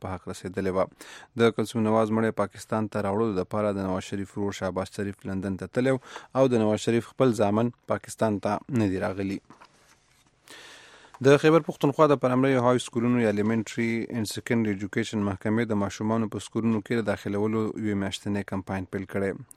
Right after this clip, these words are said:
بسته او ټاو ور سکول او نومې دغه کمپاین پرانیسته نن د خیبر پښتونخوا اعلی وزیر محمود خان کړې ده. د خیبر پښتونخوا صوبایي حکومت لخوا د ماشومانو د داخلو دغه خصوصي کمپاین د کال دوه زره اتم راسي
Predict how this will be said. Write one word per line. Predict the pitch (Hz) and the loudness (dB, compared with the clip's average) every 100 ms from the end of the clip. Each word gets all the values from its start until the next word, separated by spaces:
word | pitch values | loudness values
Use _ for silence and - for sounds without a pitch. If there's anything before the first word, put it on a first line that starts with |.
| 113 | -4
بسته | 107 - 107 | -4 0 -2
او | 101 113 | -2 -2
ټاو | 110 113 | 0 0
ور | 101 | -4
سکول | - - 107 | -6 -4 -4
او | - 110 | 0 0
نومې | 104 95 98 | 0 0 -2
دغه | 104 98 | -2 -4
کمپاین | - 98 113 117 113 | -6 -2 0 0 0
پرانیسته | 104 110 113 127 120 | 0 0 -2 -2 0
نن | 117 | -2
د | 104 | -2
خیبر | 113 113 110 101 | -4 -4 -6 -8
پښتونخوا | - 104 - 113 101 | -8 -6 0 0 2
اعلی | 104 101 | 0 0
وزیر | 98 101 101 | -2 -2 -4
محمود | 95 95 - | -4 -6 -8
خان | - 95 | -2 -2
کړې | 87 98 | -2 -2
ده. | 95 95 - - - - - | 0 0 -2 -20 -20 -16 -6
د | 120 | 0
خیبر | 123 120 | 4 4
پښتونخوا | 117 - 117 123 117 | 2 0 2 2 0
صوبایي | 110 110 110 | 2 2 2
حکومت | 107 107 104 - | 0 0 0 -2
لخوا | - 117 | 0 2
د | 107 101 | 2 0
ماشومانو | 95 113 113 113 101 | -2 0 0 2 0
د | 95 | -2
داخلو | 95 110 107 98 | -2 -2 -2 -2
دغه | 92 92 | -4 -6
خصوصي | - 104 104 - 127 | -8 -12 -6 -4 -2
کمپاین | 120 110 123 120 | -2 0 0 0
د | 113 - | -2 0
کال | 113 | 0
دوه | 107 107 | 0 0
زره | 107 101 | 0 -2
اتم | - 120 90 | -2 -4 -4
راسي | 90 - | -6 -8